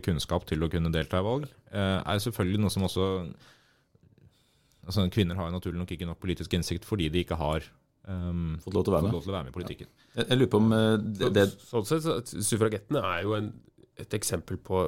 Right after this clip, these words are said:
Speaker 3: eh, altså, sterke kvinner som sier nok er nok.
Speaker 2: Mm.
Speaker 3: Så
Speaker 1: Ja.
Speaker 3: all ære til de.
Speaker 1: Ja,
Speaker 2: Ja,
Speaker 1: ja.
Speaker 2: ja, ja.
Speaker 1: Og det, men det, og det her kommer jo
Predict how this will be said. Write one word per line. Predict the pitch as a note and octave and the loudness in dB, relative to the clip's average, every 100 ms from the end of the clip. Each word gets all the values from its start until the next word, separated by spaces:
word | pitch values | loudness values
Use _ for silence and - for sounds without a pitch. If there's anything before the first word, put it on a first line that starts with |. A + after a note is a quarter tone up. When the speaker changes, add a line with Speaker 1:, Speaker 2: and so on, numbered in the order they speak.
| - | 0
Speaker 3:
eh, | F#2+ - | -4 -4
altså, | F#2+ G#2 | -4 -4
sterke | - F#2+ - G2+ | -6 -8 -8 -8
kvinner | G2 E2 E2+ | -8 -8 -6
som | A2 | -4
sier | G2+ F#2 | -4 -6
nok | F#2 G2+ | -6 -4
er | |
nok. | A2 - - - - | -2 -4 -8 -20 -18
Speaker 2:
Mm. | G2 D#2+ _ _ | -18 -18 _ _
Speaker 3:
Så | - A2 G#2+ G1+ - - | -2 0 0 -4 -6 -2
Speaker 1:
Ja. | G#2+ | 0
Speaker 3:
all | B2+ | 0
ære | G#2+ F2+ F#2+ | -2 -2 -4
til | A2 | -4
de. | G#2 B2 A2+ | -4 -4 -4
Speaker 1:
Ja, | C3 | 4
Speaker 2:
Ja, | B2 | 6
Speaker 1:
ja. | |
Speaker 2:
ja, | G#2+ D#2+ | 8 6
ja. | - - - B2 | 0 -16 -12 -2
Speaker 1:
Og | |
det, | B2 G#2+ | -2 -2
men | C3 | -2
det, | B2+ | -2
og | B2 A#2 | 0 0
det | A#2+ | 0
her | B2+ | 0
kommer | G#2+ G#2 | 0 0
jo | A2+ A#2 A2+ | 0 0 -2